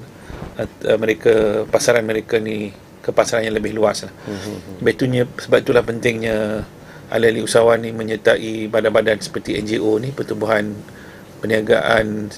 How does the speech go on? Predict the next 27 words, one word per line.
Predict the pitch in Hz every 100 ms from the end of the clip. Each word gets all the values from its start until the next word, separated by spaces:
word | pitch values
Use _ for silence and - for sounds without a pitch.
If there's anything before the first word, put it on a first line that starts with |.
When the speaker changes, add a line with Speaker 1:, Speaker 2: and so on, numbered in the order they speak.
| -
Speaker 1:
seperti | - - 113 -
D | 107
P | 110 113
I |
M | 127
ni, |
untuk | 117 123 113
mereka, | 113 - 151 156 180 - - - - - - - -
um, | - 110 113 113 113 113 113 113 113 110 104 -
memanfaatkan | 117 117 113 131 113 110 - 113 107 104 - - -
D | 110 110
P |
I | 120 117
M | 123
ni | 117
sebagai | 113 110
badan | 113 113 113
yang |
boleh | 110 110
networkkan | 120 117 131 - 117
mereka | 117 107 107 104
ni |
untuk | 104 - 123 -
Speaker 2:
Saya. | 107
Speaker 1:
pasaran | 110 117 113
yang | 107 107
lu-, | 110